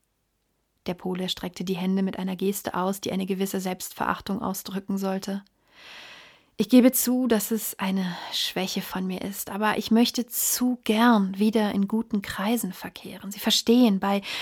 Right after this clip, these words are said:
fein gekleideten Herren und schönen Damen. Ich sehne mich nach einem Leben in der großen Gesellschaft. Ich weiß wohl, es ist töricht, aber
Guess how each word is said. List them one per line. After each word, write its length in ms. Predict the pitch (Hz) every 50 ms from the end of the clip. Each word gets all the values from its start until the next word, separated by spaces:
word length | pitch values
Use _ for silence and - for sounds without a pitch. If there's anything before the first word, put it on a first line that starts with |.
| - - - - - _
fein 400 | - - 226 240 240 254 262 254
gekleideten 640 | 247 233 - - 220 214 220 226 254 247 - - 196
Herren 500 | 196 - - - 233 254 262 240 208 190
und 220 | 190 190 196 -
schönen 720 | - - - - - 226 254 269 247 220 202 196 190 -
Damen. 580 | - 202 214 233 254 262 233 190 - - - -
Ich 180 | - - - - - - - - - - _
sehne 520 | - 196 175 180 202 220 240 254 262 247 220
mich 280 | 196 196 196 196 -
nach 120 | 208 196 -
einem 240 | 202 208 208 202 202
Leben 300 | 196 208 226 247 233 214
in 80 | 208 202
der 80 | 196
großen 380 | 202 196 208 226 226 - 226 208
Gesellschaft. 500 | 196 185 196 196 214 226 - 208 - -
Ich 160 | 214 - -
weiß 420 | 196 202 226 254 247 - - -
wohl, 220 | 202 214 214 214 196
es 160 | 196 196 -
ist 280 | 208 - - - _ -
töricht, 560 | - - 233 262 294 269 208 185 180 - -
aber 160 | 196 202 196